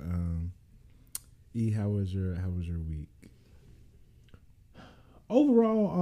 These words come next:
Speaker 2: um, I can't really complain. Um, this week we went, I went, uh, Monday, I went to work a little late, uh, so I could go and get the rental car from Charlotte.
Speaker 1: Mm-hmm.
Speaker 2: Um, caught the train out there. You know, it's only ten dollars to get the train to Charlotte.
Speaker 1: Really?
Speaker 2: Yeah.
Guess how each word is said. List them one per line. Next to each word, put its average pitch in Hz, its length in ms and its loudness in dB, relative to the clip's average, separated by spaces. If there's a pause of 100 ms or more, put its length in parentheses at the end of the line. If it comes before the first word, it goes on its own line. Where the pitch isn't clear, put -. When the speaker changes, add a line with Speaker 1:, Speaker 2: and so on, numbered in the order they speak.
(180)
Speaker 2:
um, 165 180 2
I 170 80 0
can't 220 240 4
really 190 200 8
complain. 143 520 4
Um, 127 300 4
this 180 260 6
week 180 260 2
we 156 180 4
went, 147 260 0
I 139 120 -4
went, 139 380 0 (200)
uh, 131 160 0
Monday, 147 480 4
I 127 100 -2
went 127 220 0
to 127 60 0
work 127 200 2
a 127 40 -2
little 127 200 4
late, 120 280 0 (140)
uh, 113 300 -4
so 120 220 -4
I 117 40 0
could 117 160 -4
go 117 100 2
and 117 120 2
get 110 260 -2
the 113 80 -2 (160)
rental 117 300 0
car 113 340 -2
from 101 260 -4
Charlotte. 117 600 -4 (240)
Speaker 1:
Mm-hmm. 98 280 0
Speaker 2:
Um, 107 240 -2
caught - 240 -6
the 104 60 -6
train 123 300 0
out 104 160 -4
there. 131 200 0
You 160 120 -2
know, 381 120 -4
it's 370 80 -10
only - 160 0
ten 233 160 4
dollars 220 240 0
to - 40 -2
get 196 140 -2
the 196 60 -2
train 233 240 0
to 214 60 -2
Charlotte. 220 360 -4 (580)
Speaker 1:
Really? 110 480 -2
Speaker 2:
Yeah. 415 240 -4